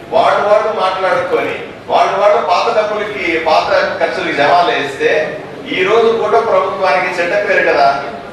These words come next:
ఈ రోజు వస్తున్న డబ్బుల్ని ఖర్చు పెట్టాల్సిన అవసరం ఉంది కదా.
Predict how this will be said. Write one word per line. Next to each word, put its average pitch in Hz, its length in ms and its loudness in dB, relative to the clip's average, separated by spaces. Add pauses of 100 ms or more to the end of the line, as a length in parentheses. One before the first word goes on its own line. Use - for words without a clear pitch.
(320)
ఈ 185 120 -2
రోజు 220 220 2
వస్తున్న 214 320 0
డబ్బుల్ని 196 420 2
ఖర్చు - 240 -2
పెట్టాల్సిన - 440 -2
అవసరం 175 400 0
ఉంది 156 200 -4
కదా. 139 360 0